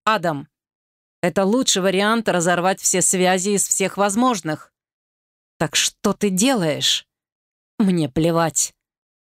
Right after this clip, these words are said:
рыкнул я, больше не желая терпеть нравоучений. «Мариям моя жена, и она поедет в мой дом, как только я вернусь в город.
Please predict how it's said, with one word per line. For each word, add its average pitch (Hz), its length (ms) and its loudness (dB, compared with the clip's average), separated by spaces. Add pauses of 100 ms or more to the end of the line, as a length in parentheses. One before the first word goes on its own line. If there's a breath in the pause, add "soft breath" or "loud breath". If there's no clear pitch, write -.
рыкнул 170 360 0
я, 196 300 0
больше 170 340 -2
не 165 120 2
желая 165 380 0
терпеть 165 440 -2
нравоучений. 165 1000 0 (880)
«Мариям 180 760 0 (220)
моя 175 320 2
жена, 196 420 0
и 170 60 -2
она 160 240 -2
поедет 170 460 -2
в 160 60 -4
мой 175 220 2
дом, 160 380 -2 (400)
как 165 160 -4
только 180 260 0
я 170 160 2
вернусь 165 340 0
в 156 100 -2
город. 151 500 -2